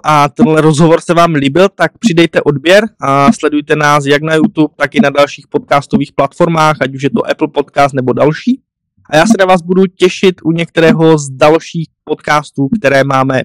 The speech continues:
připravené. To byl Marek Barna, a trenér, cvičitel, osobní trenér a majitel firmy, a, v Ostravě s trenéry.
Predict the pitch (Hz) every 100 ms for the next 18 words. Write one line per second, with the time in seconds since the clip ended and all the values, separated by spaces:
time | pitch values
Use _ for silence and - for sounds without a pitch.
0 | - - 131 135 123 117 - 135 135 135
1 | 147 170 - _ 117 139 151 170 185 _
2 | _ _ _ - 139 143 147 147 - _
3 | _ _ 170 180 175 170 170 _ 151 165
4 | - 165 160 156 156 - - - 202 170
5 | 180 160 165 156 151 147 - _ _ -
6 | 156 151 143 147 139 - - 160 143 139
7 | 135 135 131 - 127 123 120 120 - -
8 | - - 160 139 139 131 _ _ _ -
9 | 139 127 123 - 135 139 135 123